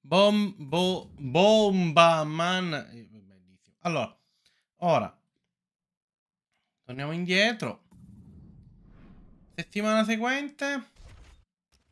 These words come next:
Sì. E adesso, oh, uno sparro. Invito qualcuno. Che devo fare?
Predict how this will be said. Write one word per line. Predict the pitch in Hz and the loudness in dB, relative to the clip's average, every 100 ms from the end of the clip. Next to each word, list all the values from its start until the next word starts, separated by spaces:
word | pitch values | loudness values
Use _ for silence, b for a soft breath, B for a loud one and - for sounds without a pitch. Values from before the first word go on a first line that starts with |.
| _ _ _ _ _ _ _ _ _ | _ _ _ _ _ _ _ _ _
Sì. | _ 143 104 - _ _ _ _ _ _ _ _ _ _ _ _ _ _ _ _ _ _ _ | _ -12 -12 -14 _ _ _ _ _ _ _ _ _ _ _ _ _ _ _ _ _ _ _
E | 135 143 | -10 -4
adesso, | 160 175 208 214 - 214 | -4 -2 -4 -6 -10 -4
oh, | 208 202 202 196 196 - 151 | -2 0 -2 -4 -6 -10 -16
uno | 160 135 | -12 -14
sparro. | - _ - _ _ 104 160 - _ _ _ _ _ _ _ _ | -14 _ -20 _ _ -12 -10 -12 _ _ _ _ _ _ _ _
Invito | _ 135 175 170 | _ -16 -14 -12
qualcuno. | 160 143 _ - _ | -12 -14 _ -20 _
Che | - | -20
devo | - - | -20 -20
fare? | - _ | -20 _